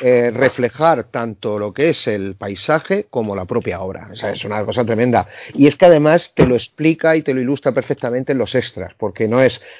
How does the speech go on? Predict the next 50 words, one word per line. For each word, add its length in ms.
no 80
es 60
que 100
yo 100
sea 140
un 60
conocedor, 840
pues, 240
eh, 1040
profundo 580
y 240
experto 500
de, 240
de 120
los 120
impresionistas, 840
ni, 120
eh, 640
pues, 240
pues 200
conozco 420
lo 120
básico, 440
lo 120
que 220
yo 140
creo 160
que 60
conoce 300
la, 200
la 160
media, 400
y, 1000
y, 580
y 40
de 140
hecho 240
muchos 320
de 80
los 140
autores 360
que 140
habla 360
yo 180
no, 340
ni 80
siquiera 300
los, 320
los 200
conocía, 540